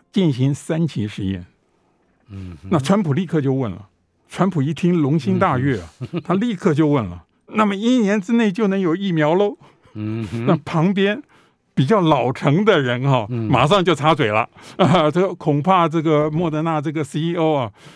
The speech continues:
Speaker 1: 他说大话。
Speaker 2: 等下，这个老成的人是谁？
Speaker 1: 呃，嗯，这个
Speaker 2: 佛奇是不是？
Speaker 1: doctor Fauci，对，对，佛奇，
Speaker 2: 就是我们，
Speaker 1: 我们中文翻译成佛奇。
Speaker 2: 我们常常看到他的那张脸。
Speaker 1: 一点都不错，我们等一下还会再提到他。
Speaker 2: 好。
Speaker 1: 那所以他就插嘴了，他就说：
Speaker 2: 一年半。
Speaker 1: “你不要说一个，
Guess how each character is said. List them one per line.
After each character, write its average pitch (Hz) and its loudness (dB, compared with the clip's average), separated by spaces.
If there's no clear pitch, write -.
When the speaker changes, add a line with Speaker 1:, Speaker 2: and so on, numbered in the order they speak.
Speaker 1:
他 147 0
说 180 0
大 170 0
话。 131 -4
Speaker 2:
等 151 0
下， 139 2
这 202 2
个 185 6
老 127 4
成 113 -4
的 151 2
人 113 0
是 113 -6
谁？ 85 -14
Speaker 1:
呃， 262 -12
嗯， 135 0
这 165 -8
个 127 -4
Speaker 2:
佛 151 4
奇 185 0
是 165 2
不 127 0
是？ 131 2
Speaker 1:
doctor 156 2
Fauci， 104 -6
对， 156 2
对， 147 0
佛 131 -4
奇， 160 2
Speaker 2:
就 214 6
是 190 4
我 185 6
们， 135 2
Speaker 1:
我 160 4
们 160 4
中 - 2
文 156 2
翻 180 -2
译 185 -2
成 135 -2
佛 - -
奇。 143 -2
Speaker 2:
我 147 -2
们 123 -4
常 147 0
常 156 2
看 151 -2
到 127 0
他 110 -2
的 107 -4
那 123 -6
张 - -4
脸。 180 0
Speaker 1:
一 - 0
点 151 0
都 147 0
不 143 -4
错， 165 0
我 139 0
们 160 -2
等 165 0
一 - 0
下 170 0
还 147 0
会 175 -2
再 170 -4
提 131 -8
到 143 -2
他。 120 -6
Speaker 2:
好。 101 -6
Speaker 1:
那 170 0
所 190 0
以 - 0
他 180 -2
就 185 -4
插 180 -2
嘴 156 0
了， 131 -4
他 - -4
就 165 2
说： 233 0
Speaker 2:
一 - -
年 - 0
半。 175 4
Speaker 1:
“你 - -2
不 226 -2
要 214 2
说 202 0
一 220 -4
个， 226 -2